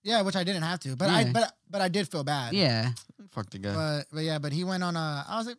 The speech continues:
Speaker 3: He's
Speaker 1: "Bro."
Speaker 3: probably watching this right now. That's the fucking guy
Speaker 2: <laughs> Oh,
Speaker 3: who
Speaker 2: he,
Speaker 3: didn't buy the
Speaker 2: hey,
Speaker 3: microphone.
Speaker 2: going back to holding grudges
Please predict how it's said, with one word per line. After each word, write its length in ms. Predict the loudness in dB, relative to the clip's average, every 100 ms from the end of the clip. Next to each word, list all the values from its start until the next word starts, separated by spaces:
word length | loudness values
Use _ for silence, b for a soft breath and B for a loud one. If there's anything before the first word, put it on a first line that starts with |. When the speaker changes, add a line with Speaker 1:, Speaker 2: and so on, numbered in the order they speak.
| -2
Speaker 3:
He's 120 | 2
Speaker 1:
"Bro." 80 | 8
Speaker 3:
probably 100 | 8
watching 320 | 10 8 6
this 200 | -2 0
right 160 | 2 4
now. 140 | 2 4
That's 320 | 2 2 -2
the 140 | -4 -6 _
fucking 400 | -2 0 4 6
guy 480 | 8 10 10 10 8 4
Speaker 2:
<laughs> 120 | 0
Oh, 220 | 4 8 8
Speaker 3:
who 40 |
Speaker 2:
he, 200 | 10 12
Speaker 3:
didn't 160 | 12 12
buy 220 | 8 4
the 80 | 4
Speaker 2:
hey, 40 |
Speaker 3:
microphone. 460 | 6 8 8 6 8
Speaker 2:
going 180 | 10 10
back 180 | 6
to 100 | 8 10
holding 240 | 10 10
grudges 460 | 10 10 8 2